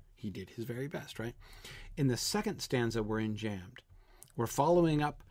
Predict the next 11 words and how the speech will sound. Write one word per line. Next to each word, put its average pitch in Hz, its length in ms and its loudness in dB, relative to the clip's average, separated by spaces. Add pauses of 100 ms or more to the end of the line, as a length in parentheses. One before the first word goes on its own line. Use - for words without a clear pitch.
(420)
the 120 180 0
turn 131 600 2 (280)
of 127 100 0
that 117 240 -2
first. - 460 0 (420)
So 160 160 6
we're 147 80 8
proceeding 196 480 6
in 160 100 6
this, 151 220 2
like, 131 340 0